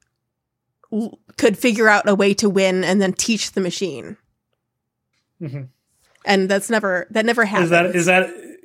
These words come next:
Speaker 2: uh, do you wanna make that a prediction for season five?
Speaker 1: Sure. I'll make that a prediction.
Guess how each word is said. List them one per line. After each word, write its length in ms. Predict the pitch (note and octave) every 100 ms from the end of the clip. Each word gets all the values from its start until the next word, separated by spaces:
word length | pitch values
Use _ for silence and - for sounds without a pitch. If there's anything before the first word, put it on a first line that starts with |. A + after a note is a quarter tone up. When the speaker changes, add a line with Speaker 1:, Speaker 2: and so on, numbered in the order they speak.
| F#3
Speaker 2:
uh, 240 | F3+ F#3+ -
do 280 | F#3 F3+ D#3+
you 100 | F3+
wanna 140 | F3
make 180 | E3 D3+
that 100 | E3
a 40 | D3+
prediction 400 | D#3+ D3+ D#3 D3+
for 140 | D3+
season 300 | C3+ D3+ C#3+
five? 520 | C3 D#3 E3+ G#3 - _ _
Speaker 1:
Sure. 520 | - - C#4+ C#4+ E3 - -
I'll 160 | A3+
make 160 | D4+ C4+
that 140 | A#3
a 40 | A3
prediction. 520 | A3 D#3+ - F#3